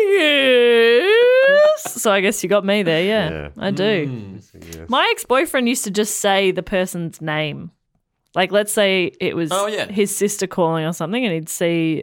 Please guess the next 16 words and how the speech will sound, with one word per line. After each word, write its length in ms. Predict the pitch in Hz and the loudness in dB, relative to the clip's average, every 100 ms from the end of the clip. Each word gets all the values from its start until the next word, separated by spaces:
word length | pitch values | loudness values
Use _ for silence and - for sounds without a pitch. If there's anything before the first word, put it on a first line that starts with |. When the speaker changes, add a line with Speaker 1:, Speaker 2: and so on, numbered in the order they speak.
| - | -4
Speaker 1:
that 80 | |
it 60 | 156 | -4
was 140 | 160 | -4
her, 140 | - 202 | -4 -4
and 120 | 269 | -2
he'd 100 | 180 | -2
answer 240 | 165 175 | -2 -4
and 80 | 170 | -6
go, 180 | 156 151 - _ - | -4 -6 -10 _ -8
"Michelle." 420 | 170 202 165 - _ _ _ _ _ _ | -4 0 -2 -4 _ _ _ _ _ _
And 80 | 208 | 0
I 80 | 208 | 0
was 180 | - - | 0 -2
like, 260 | 240 220 | -2 -2
"Just 200 | - 427 | -4 0
say 80 | - | 2